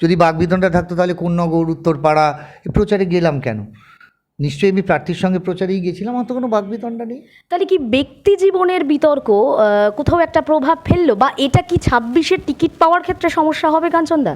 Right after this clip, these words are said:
Speaker 1: আমি, আহ, টিকিটের আশা প্রার্থী সেভাবে তো নই। দেখুন আমি অভিনেতা, আমি অভিনয় করতাম, আমাকে দলের মাননীয় নেত্রী বলেছিলেন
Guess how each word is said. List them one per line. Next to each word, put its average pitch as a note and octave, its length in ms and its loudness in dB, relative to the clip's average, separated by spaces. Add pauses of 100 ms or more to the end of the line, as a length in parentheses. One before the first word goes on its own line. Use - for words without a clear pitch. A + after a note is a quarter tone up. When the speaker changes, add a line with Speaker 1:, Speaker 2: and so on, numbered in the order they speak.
Speaker 1:
আমি, E3+ 600 -4
আহ, A#2+ 40 -6 (840)
টিকিটের F#3 420 0
আশা F3+ 220 0
প্রার্থী F#3 380 -4
সেভাবে F#3 360 0
তো F#3 120 0
নই। E3 480 0 (680)
দেখুন D#3 260 0
আমি D3 520 -2 (480)
অভিনেতা, E3+ 460 -2
আমি F#3 160 -4
অভিনয় D#3 340 -4
করতাম, E3+ 400 -4
আমাকে E3+ 360 -2 (340)
দলের C#3+ 340 2 (380)
মাননীয় D3 400 -2
নেত্রী D3+ 480 -2
বলেছিলেন D#3+ 560 0